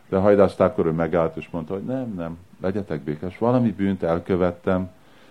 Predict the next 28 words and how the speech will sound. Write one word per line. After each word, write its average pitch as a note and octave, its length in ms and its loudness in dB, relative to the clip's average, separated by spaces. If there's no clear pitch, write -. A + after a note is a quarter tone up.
e-, - 60 -10
ez F2 320 -2
alatt D#2+ 360 0
a, D#2 220 0
e-, F2+ 160 -6
ezen D#2+ 380 -2
ellen D2+ 260 -4
a D2 60 -8
személy G2 440 0
ellen, F#2+ 340 -2
és - 200 -8
így G#2 160 2
Krishna F2+ 560 0
akar F2 380 -2
engem E2 320 0
tisztítani, F#2+ 800 -4
akkor C3+ 260 -6
csak G#2+ 240 -4
fogadjuk D#2 480 -4
el D#2 120 -4
az C#2+ 180 -8
Úrnak B1+ 320 -12
a A#1 160 -18
vágyát. - 380 -18
És, - 300 -10
e, - 40 -12
akkor, D#2+ 720 -2
e, D2 60 -14